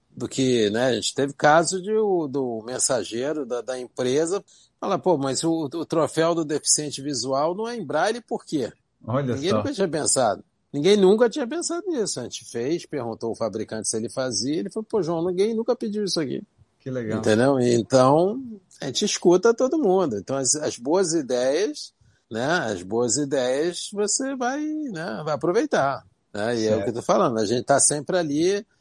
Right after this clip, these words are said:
Speaker 1: com custo, né? Ah, os caras não querem fazer isso pra botar mais dinheiro no bolso. Não é isso, não. Podem ficar tranquilo. Com, <laughs> é, não, não é isso, não. A gente não tem, às vezes, até bota dinheiro do bolso pra fazer a prova,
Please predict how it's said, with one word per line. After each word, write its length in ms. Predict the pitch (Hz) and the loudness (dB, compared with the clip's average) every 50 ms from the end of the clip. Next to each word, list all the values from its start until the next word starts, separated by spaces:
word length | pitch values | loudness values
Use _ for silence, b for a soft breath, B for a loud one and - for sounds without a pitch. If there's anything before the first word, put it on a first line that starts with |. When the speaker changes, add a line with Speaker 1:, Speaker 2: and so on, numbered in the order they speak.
| _ _ | _ _
Speaker 1:
com 140 | - 139 120 - - 127 135 156 180 175 139 - - | -8 -8 -8 -6 -2 2 6 6 6 6 6 2 -2
custo, 760 | - 127 117 113 110 107 104 104 101 98 101 98 101 98 - _ _ _ _ - | -2 -2 0 0 0 0 0 -2 -2 -4 -6 -8 -10 -12 -14 _ _ _ _ -6
né? 220 | 113 110 120 131 123 107 110 95 - | -4 -2 0 0 0 -2 -4 -4 -2
Ah, 140 | 139 151 165 | 0 0 0
os 80 | 156 - | 0 0
caras 200 | - 156 156 143 | 0 0 0 0
não 100 | 147 139 | -2 -2
querem 240 | - 147 147 147 131 | 0 0 0 0 0
fazer 340 | - - 135 120 - 139 127 | 0 0 0 2 0 -2 -2
isso 280 | 123 143 156 143 - | -2 -2 -4 -4 -4
pra 120 | - 135 123 | -6 -6 -4
botar 240 | 117 127 117 131 | -2 -2 -2 -2
mais 200 | 131 135 135 127 | -2 -2 -2 -4
dinheiro 200 | 107 123 131 131 | -4 -6 -8 -8
no 80 | 127 123 | -8 -8
bolso. 340 | 104 104 104 101 - - 123 | -6 -6 -4 -4 -4 -6 -8
Não 60 | 139 | -6
é 80 | 165 190 | -6 -4
isso, 240 | 202 196 - - | -2 -2 -2 -2
não. 220 | 226 165 123 104 92 | -4 -6 -6 -8 -10
Podem 340 | - - 107 120 127 139 139 | -8 -8 -8 -8 -8 -10 -8
ficar 220 | - - 147 127 | -2 0 0 0
tranquilo. 500 | - 127 120 104 - - 113 120 127 131 | 0 -2 -6 -6 -4 -4 -4 -2 -2 2
Com, 80 | 123 143 | 2 2
<laughs> 760 | 147 151 147 147 143 - 160 151 147 - - 147 - _ - | 4 4 2 2 2 0 -6 -6 -4 -6 -8 -8 -8 _ -2
é, 300 | - 120 120 120 117 110 | 2 4 6 6 6 6
não, 180 | 110 113 107 107 | 4 4 4 4
não 80 | 113 | 6
é 80 | 117 117 | 6 4
isso, 180 | 110 - - 170 | 4 4 2 0
não. 140 | 165 117 | 0 0
A 40 | 104 | -2
gente 180 | 98 92 - 117 | -4 -4 -4 -4
não 160 | 120 117 107 | -4 -4 -4
tem, 200 | - - 120 127 135 | -2 -2 -2 0 0
às 100 | 135 107 | 0 0
vezes, 260 | 127 135 135 123 - | 0 0 0 0 0
até 320 | 156 135 - - 127 131 | -2 -4 -4 -2 0 0
bota 340 | 135 135 147 143 143 - 156 | 2 2 2 0 0 0 -2
dinheiro 240 | 135 139 147 147 147 | -4 -2 -4 -4 -2
do 120 | 151 170 | -2 -4
bolso 300 | 147 123 127 135 147 - | -2 -2 -2 -2 -2 -2
pra 120 | - 170 151 | -4 -6 -4
fazer 220 | - 165 160 175 | -4 -4 -4 -4
a 80 | 233 254 | -6 -6
prova, 320 | - 165 123 101 95 90 | -4 -4 -2 -4 -4 -8